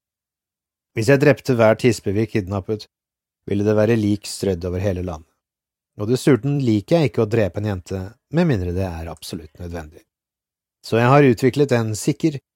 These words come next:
alternativ metode for avhending. Jeg har hatt mange tisper å øve på opp gjennom årene, så jeg har, eh, ganske godt fått det til å fungere. Og jeg liker å gjøre det.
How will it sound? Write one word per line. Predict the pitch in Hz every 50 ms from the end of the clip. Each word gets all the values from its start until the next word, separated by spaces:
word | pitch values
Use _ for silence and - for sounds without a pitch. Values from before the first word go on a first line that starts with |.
| _ _ _ _ - -
alternativ | 120 113 - - 120 110 104 98 - 117 113 110 104 110
metode | 113 110 - 131 117 101 90 98 95
for | - - 95 92
avhending. | 87 82 76 73 90 85 82 85 85 - _ _ _ _ _ _ _ _ _ _ _ _ _ _ _ _ -
Jeg | 120
har | 120 135
hatt | 143 139 151
mange | 147 127 120 120 113
tisper | - 127 110 - - 110 101
å | 107 117 113 104
øve | 92 92
på | - - 107
opp | 98 - 107
gjennom | 101 101 104 104
årene, | 101 95 92 98 - _ _ _ _ _ _ _ _ _ -
så | - 113
jeg | 117 113
har, | 110 123 131 147 175 185 185 185
eh, | 190 202 202 208 196
ganske | 185 180 151 127 - - 190
godt | 151 131 131 - -
fått | - 131 - - 90
det | - 98
til | 87 90
å | 92
fungere. | - 110 110 98 85 85 _ _ _ _ _ _ _ _ _ _ _ _ _ - 90
Og | 92
jeg | 95 98 98
liker | 82 78 - - 92
å | 92 92
gjøre | 87 85 80
det. | - -